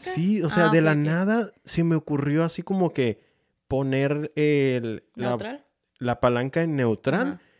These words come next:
Speaker 1: y ¡fum!
Speaker 2: Ajá,
Speaker 1: Prende la
Speaker 2: sí, sí,
Speaker 1: Cherokee y
Speaker 2: sí.
Speaker 1: me quedé, "What?". O sea, después de haber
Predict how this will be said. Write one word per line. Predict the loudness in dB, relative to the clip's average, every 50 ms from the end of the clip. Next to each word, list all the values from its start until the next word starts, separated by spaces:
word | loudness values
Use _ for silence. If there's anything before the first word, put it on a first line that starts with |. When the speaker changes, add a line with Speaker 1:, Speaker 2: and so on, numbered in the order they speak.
| _ _ _ _ _
Speaker 1:
y | -10 -10 -10
¡fum! | -10 -6 4 8 8 8 8 8 4 0 -2 -4 -4 -6 -4 -6 -4
Speaker 2:
Ajá, | -2
Speaker 1:
Prende | 0 0 0 0 0 -2
la | -2 -4
Speaker 2:
sí, | -4 -4
sí, |
Speaker 1:
Cherokee | -4 -2 -2 -2 -2 -2 -4 -6
y | -4
Speaker 2:
sí. | -4
Speaker 1:
me | -6 -6
quedé, | -8 -8 -8 -6 -6 -6 -8 -10 _ _ _ _ _ _ _
"What?". | -16 -12 -10 -8 -6 -6 -4 -6 -6 -8 _ _ _ _ -18 -12
O | -10 -8 -6
sea, | -4 -2 -2 0 0
después | -2 -4 -4 -4 -4 -2 0
de | 2 2
haber | 2 4 2 2 0 -2 -6 -8